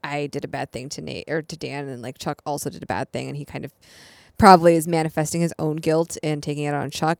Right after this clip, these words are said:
And, um, Nate kinda likes Dan now, and he's like, "I'm gonna take the train with Dan." And the way he says, the way he says this next sentence is, like, just so hilarious to me, 'cause Chuck's like, "You wanna be friends with that guy?"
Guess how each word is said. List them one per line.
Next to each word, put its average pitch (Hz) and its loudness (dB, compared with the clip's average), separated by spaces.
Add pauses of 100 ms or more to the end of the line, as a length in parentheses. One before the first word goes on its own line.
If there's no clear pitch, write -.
(140)
And, 143 -6 (580)
um, 151 0 (720)
Nate 190 2
kinda 185 2
likes 240 2
Dan 156 0
now, 151 -2
and 151 -4
he's 160 -4
like, 170 2 (100)
"I'm 277 4
gonna 226 4
take 196 0
the 190 -10
train 170 -2
with 170 -6
Dan." 143 -6 (360)
And 190 0
the 185 2
way 208 6
he 240 4
says, 170 4 (380)
the 185 0
way 214 4
he 277 4
says 214 0
this 180 -4
next 165 -4
sentence 175 -4
is, 165 -4
like, 165 0
just - -4
so 147 -2
hilarious 139 -4
to - -12
me, 202 -2
'cause 165 -2 (420)
Chuck's - 0
like, 175 -4
"You 165 -2
wanna 175 -2
be 185 -2
friends 165 -4
with 151 -12
that 135 -4
guy?" 175 0